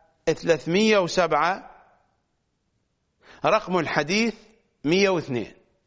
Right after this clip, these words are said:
الحديث نفسه الذي جاء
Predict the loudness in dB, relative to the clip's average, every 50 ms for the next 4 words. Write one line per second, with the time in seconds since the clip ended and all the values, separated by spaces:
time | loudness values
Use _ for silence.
0 | _ _ _ _ _ _ _ _ _ -4 -4 -4 -2 -2 -4 -4 -2 -2 -2 -2
1 | 0 0 0 0 0 -4 -10 -20 -20 _ _ _ _ _ _ _ _ _ _ _
2 | _ _ _ _ _ _ -6 -2 0 0 0 -2 -4 -2 -2 0 0 0 0 -2
3 | -4 -8 -12 _ _ _ -4 -2 -2 0 0 -2 0 0 -2 -2 0 0 0 2
4 | 2 0 0 0 0 -2 -4 -10